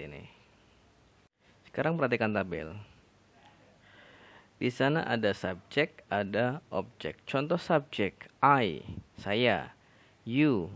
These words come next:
kamu, we, kita atau kami, they, mereka, she, dia perempuan, misalkan menggantikan Sinta,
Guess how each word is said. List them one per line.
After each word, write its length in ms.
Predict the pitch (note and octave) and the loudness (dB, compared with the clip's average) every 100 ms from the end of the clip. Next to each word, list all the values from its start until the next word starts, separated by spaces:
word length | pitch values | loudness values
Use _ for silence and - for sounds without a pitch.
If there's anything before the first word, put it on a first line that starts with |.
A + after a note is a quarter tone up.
| G2+ | -12
kamu, 560 | - F#2 G2+ B2+ A#2+ F#2+ F2+ - _ _ _ G#2+ | -8 -4 -2 0 0 -2 -8 -18 _ _ _ -8
we, 560 | B2+ D#3 C#3 G2 F#2+ G#2+ - | 0 2 2 0 -2 -10 -18
kita 680 | - - C#3+ - D3+ A2 F2 | -12 -6 -4 6 8 8 4
atau 160 | - F#2+ | -4 -8
kami, 560 | F2 F2 G#2 C#3+ F3+ - _ _ _ _ - | -6 -6 -4 -4 -6 -10 _ _ _ _ -2
they, 640 | B2+ C#3+ C#3+ A#2+ F2+ F#2 - - | 6 8 8 6 2 -4 -16 -10
mereka, 720 | G#2 F#2 F2+ - A#2 D3 F#3+ - _ | -4 -2 -2 0 0 0 -4 -8 _
she, 640 | - - - E3+ C#3+ F2 G2 - _ _ _ _ | -12 -6 2 4 4 2 -4 -14 _ _ _ _
dia 240 | - G#2 G#2 | -2 0 2
perempuan, 800 | G2+ G#2 G2+ G2 G2+ A#2 D3 D#3 A#2 | 2 0 0 2 4 4 2 -2 0
misalkan 480 | G#2 F#2+ - A2+ | 0 0 -2 -2
menggantikan 720 | A2+ G#2+ F#2+ F#2+ F#2+ - F#2 G2+ | -2 -2 -2 -4 -6 -6 -6 -6
Sinta, 960 | - D3 D3 C#3+ C3+ B2+ B2 B2 C3+ | -2 0 0 2 4 4 2 0 -4